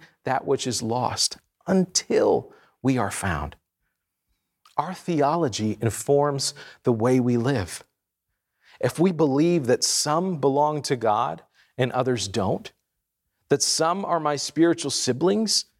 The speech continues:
and others are not, then I can create theological space to justify the exclusion of many and only the inclusion of some. This theology of grace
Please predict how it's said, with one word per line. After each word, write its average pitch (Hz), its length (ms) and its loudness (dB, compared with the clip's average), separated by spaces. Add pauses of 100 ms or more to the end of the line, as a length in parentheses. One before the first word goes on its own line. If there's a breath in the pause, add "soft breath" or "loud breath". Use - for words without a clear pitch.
and 123 160 0
others 165 480 -2 (280)
are 127 120 0
not, 107 440 -6 (840)
then 165 200 4
I 220 400 0
can 185 200 0
create 160 580 4
theological 175 800 0
space - 680 -2 (300)
to - 100 0
justify 127 920 0
the 113 160 0
exclusion 180 760 0
of 110 200 -2
many 123 500 0 (400)
and 135 220 -2
only 202 480 2
the 151 180 2
inclusion 120 680 2 (300 soft breath)
of 135 120 -2
some. 123 420 -2 (1400 loud breath)
This 196 220 0
theology 185 760 0
of 120 200 -6
grace 143 580 2